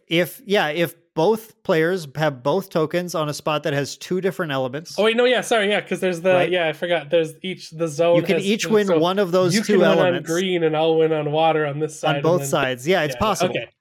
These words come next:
Speaker 2: It is
Speaker 1: It's possible.
Speaker 2: possible.
Speaker 1: It's possible. Um, but, uh, normally it's supposed to go to a sudden death round, um, if the, if it's an exact tie like that, where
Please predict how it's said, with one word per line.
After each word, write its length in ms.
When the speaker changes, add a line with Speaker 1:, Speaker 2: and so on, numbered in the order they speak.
Speaker 2:
It 120
is 60
Speaker 1:
It's 80
possible. 440
Speaker 2:
possible. 20
Speaker 1:
It's 120
possible. 360
Um, 360
but, 380
uh, 420
normally 420
it's 100
supposed 200
to 60
go 80
to 60
a 60
sudden 260
death 200
round, 320
um, 400
if 260
the, 140
if 160
it's 140
an 60
exact 380
tie 200
like 240
that, 240
where 380